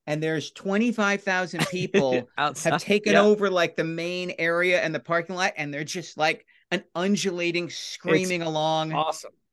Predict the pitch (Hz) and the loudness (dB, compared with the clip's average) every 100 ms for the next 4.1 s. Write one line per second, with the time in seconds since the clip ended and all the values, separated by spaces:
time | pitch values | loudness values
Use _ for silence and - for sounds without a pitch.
0 | _ _ _ _ _ _ - 160 180 220 | _ _ _ _ _ _ -2 0 2 2
1 | 247 139 135 240 - 311 320 - 285 453 | 2 2 2 2 0 0 0 -2 -4 -4
2 | - - - 196 - 247 233 226 - - | -8 -10 -8 -8 -8 -8 -6 -6 -8 -12
3 | 226 220 - 175 - 143 - 151 147 143 | -8 -8 -8 -12 -10 -16 -10 -8 -6 -6